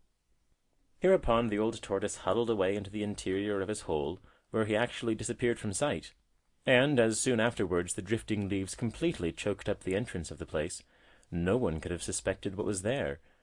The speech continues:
but those who knew the secret beforehand. He had been right in his prognostication of the weather.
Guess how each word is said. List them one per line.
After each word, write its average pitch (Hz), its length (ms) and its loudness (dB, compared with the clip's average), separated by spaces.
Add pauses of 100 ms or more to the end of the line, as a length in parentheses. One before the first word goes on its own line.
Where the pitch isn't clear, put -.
(260)
but 110 140 -2
those 90 200 0
who 92 100 -6
knew 92 260 -2
the 71 80 -10
secret 76 400 -8
beforehand. 78 640 -4 (1800)
He 127 280 2
had 139 260 4
been 147 160 4
right 131 340 4
in 98 60 -2
his 95 140 -2
prognostication 107 840 0
of 92 100 -2
the 87 100 0
weather. 87 360 2